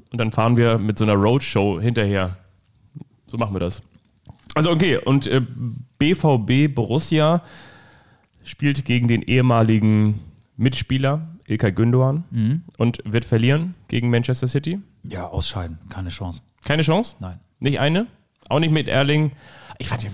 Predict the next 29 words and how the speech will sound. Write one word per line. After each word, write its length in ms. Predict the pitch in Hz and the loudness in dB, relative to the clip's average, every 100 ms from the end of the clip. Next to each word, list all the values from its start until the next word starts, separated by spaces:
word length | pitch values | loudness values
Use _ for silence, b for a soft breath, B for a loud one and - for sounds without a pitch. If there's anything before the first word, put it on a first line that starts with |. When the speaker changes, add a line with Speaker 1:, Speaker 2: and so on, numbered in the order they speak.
| 101 | -10
Speaker 1:
dieses 320 | 104 95 - | -10 -10 -10
Tor, 280 | - 117 135 | -8 -2 0
ne? 180 | 101 127 | 0 -2
Dieses 400 | 104 95 95 - | -2 -4 -4 -6
Tor, 240 | - 127 | -4 -4
dieses 280 | 113 104 101 | -4 -6 -6
Tor 240 | - 139 | -2 -2
zum 160 | - 113 | 0 -2
Ausgleich 440 | - 131 - 107 | 0 -2 -2 -6
gegen 220 | 107 107 101 | -4 -6 -6
Köln, 220 | 104 104 | -6 -8
das 160 | - | -8
da 220 | - 110 107 | -10 -8 -6
so 220 | 104 131 | -4 -4
gewollt 560 | 120 101 101 117 120 | -4 -4 0 0 0
hat 140 | 101 98 | -2 -8
und 140 | 104 | -8
dann 100 | 101 | -8
da 120 | 101 | -8
reinmacht 460 | 98 - 113 104 95 | -10 -6 -4 -4 -8
mit 100 | - | -12
dieser 180 | 98 92 | -10 -8
Speaker 2:
Aber 120 | 92 110 | -4 -4
Speaker 1:
Wucht. 80 | - | -2
Speaker 2:
zwei 240 | 117 110 | -2 -2
zwei 240 | - 113 | 0 0
gegen 160 | 110 113 | 2 0
Köln, 460 | 110 139 131 127 127 | 2 2 2 0 0
hallo. 540 | 156 143 123 117 120 | -2 0 0 0 -2